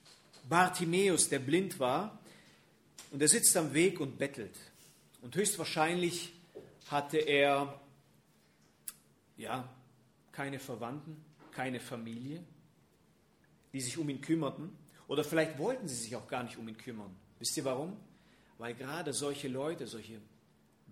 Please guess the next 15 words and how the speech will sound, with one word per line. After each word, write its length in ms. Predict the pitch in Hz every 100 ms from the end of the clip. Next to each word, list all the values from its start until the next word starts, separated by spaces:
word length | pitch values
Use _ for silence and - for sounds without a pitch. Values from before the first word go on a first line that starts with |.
| 95
Blinden, 580 | 113 147 170 123 139 170 - - _ _ _ _ _ _ _ _
die 160 | 123 104
waren 380 | 127 139 139 131
laut 300 | 127 127 135
jüdischem 580 | 123 208 196 - 139
Denken, 400 | 117 156 175 170
waren 220 | 120 117 117
das 180 | -
Menschen, 540 | 127 131 175 - 151 110
die 400 | 127 143 151 147 - - -
von 200 | - 113
Gott 220 | 123 117
bestraft 600 | 131 - 117 120 123 -
sind. 120 | - - - _ _ _ _ _ _ _ _ -
Ja, 140 | 107